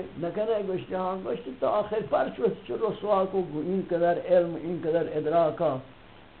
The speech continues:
گوشت: "تو چه چون کنم؟" گوشت: "بیا من در برون حضرت آدمی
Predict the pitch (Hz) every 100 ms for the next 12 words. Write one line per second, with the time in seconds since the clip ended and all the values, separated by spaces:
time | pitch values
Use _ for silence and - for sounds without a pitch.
0 | - - - - 175 175 - 226 196 214
1 | - 262 202 202 180 165 175 - 202 190
2 | 208 190 180 175 175 160 170 202 180 160
3 | 160 156 110 139 135 127 131